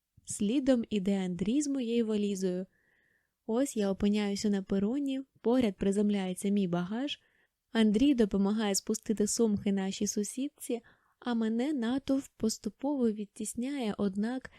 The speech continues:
я все одно залишаюсь неподалік. Хочеться хоч попрощатися по-людськи. Тож стою, чекаю, а час іде.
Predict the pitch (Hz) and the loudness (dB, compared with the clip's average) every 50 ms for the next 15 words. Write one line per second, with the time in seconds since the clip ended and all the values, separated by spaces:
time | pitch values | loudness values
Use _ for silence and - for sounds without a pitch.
0 | - - _ - 233 233 233 233 - - 233 220 214 202 214 254 294 277 247 220 | -20 -18 _ -2 0 0 0 0 -2 -4 -2 -2 -2 -2 -2 -2 -2 -2 -2 -2
1 | 208 202 - - 214 214 220 220 - 208 202 196 - 202 190 185 185 180 175 170 | -2 -2 -4 -4 -4 -4 -2 -2 -2 -2 0 0 0 2 2 2 2 0 0 -2
2 | 170 - - _ _ _ _ _ _ _ _ _ - - 269 277 - - 247 233 | -4 -6 -12 _ _ _ _ _ _ _ _ _ -6 -2 -2 -2 -2 -2 -4 -4
3 | - - 226 214 214 - - 214 - - - 220 214 220 214 214 - 220 226 262 | -4 -4 -4 -6 -4 -4 -4 -4 -4 -4 -8 -6 -4 -2 -2 -2 -2 -2 -4 -2
4 | - 269 - - 214 202 - 196 185 185 180 - - - 196 185 190 - _ _ | -4 -4 -4 -4 -4 -2 0 0 0 0 -2 -6 -8 -8 -6 -8 -8 -8 _ _
5 | _ _ _ _ _ _ _ _ - 226 254 311 311 - - - - 196 180 180 | _ _ _ _ _ _ _ _ 0 0 0 0 0 -4 -6 -4 -2 -2 -2 -2
6 | 180 185 233 269 _ _ _ - - - 202 180 - - 190 208 233 220 202 214 | -2 -4 -6 -8 _ _ _ -16 -10 -8 -8 -6 -4 -4 -6 -4 -4 -4 -6 -6
7 | - _ _ _ _ _ _ _ - _ _ - 214 202 - - 220 233 294 302 | -8 _ _ _ _ _ _ _ -20 _ _ -6 -6 -4 -4 -4 -4 -4 -4 -4
8 | - - 208 170 170 180 165 175 190 | -4 -4 -4 -2 -2 -2 -2 -4 -6